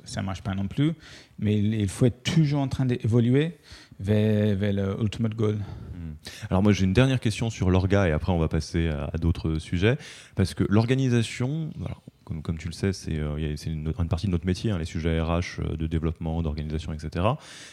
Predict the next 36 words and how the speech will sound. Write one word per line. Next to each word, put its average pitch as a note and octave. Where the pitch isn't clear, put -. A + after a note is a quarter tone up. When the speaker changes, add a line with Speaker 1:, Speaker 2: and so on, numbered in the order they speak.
Speaker 2:
Euh, E2
je F#2
pense D3+
que -
c'est A#2+
à A2+
peu G2
près -
ce A#2
qu'il -
y -
a G2
de -
plus -
difficile. A2
Euh, E2
parce -
que, B2
pour -
deux F#2+
raisons. G2+
Déjà, G2
d'une F#2+
part, A2+
parce F2
que -
quand F2
on F#2
est F2+
en F2+
start-up, G#2+
euh, E2+
le, D#2+
le, D#2+
le E2
jeu, G#2